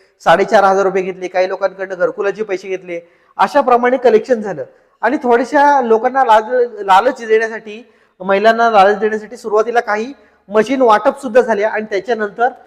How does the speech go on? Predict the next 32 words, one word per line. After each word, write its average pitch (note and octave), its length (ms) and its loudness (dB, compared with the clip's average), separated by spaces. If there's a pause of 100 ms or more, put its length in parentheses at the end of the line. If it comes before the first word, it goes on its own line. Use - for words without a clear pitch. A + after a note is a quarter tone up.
(200)
मोठ्या F#3+ 340 2
प्रमाणामध्ये A#3+ 560 2
कलेक्शन A3 500 0
झालं G3+ 300 -2 (400)
आणि G#3 180 -2
हे G#3+ 200 0
कलेक्शन A#3+ 500 2
करून A3+ 300 0 (320)
यांनी G3 180 0
या A#3 140 4
माणसाला F#3 440 0
सगळं G3 200 -6
पैसे F#3 280 -8
सोपवलं F#3+ 480 0 (360)
आणि B3 160 0
हा C#4+ 80 2
माणूस B3+ 400 0 (560)
पळून B3+ 340 4
गेला D#3+ 340 0 (100)
आणि E3+ 220 -2
या G3+ 140 4
ठिकाणी G3 280 -4
महिलांचे F3 460 -4
सगळे F3+ 220 -10
पैसे F3+ 240 -8
डुबले. G#3+ 360 -2 (380)
याच्यामध्ये A3 480 2
हजारो G#3+ 420 4
महिलांकडनं A#3+ 500 -8
पैसे A#3 260 -8
घेतले G#3 260 -14
गेले A3 260 -4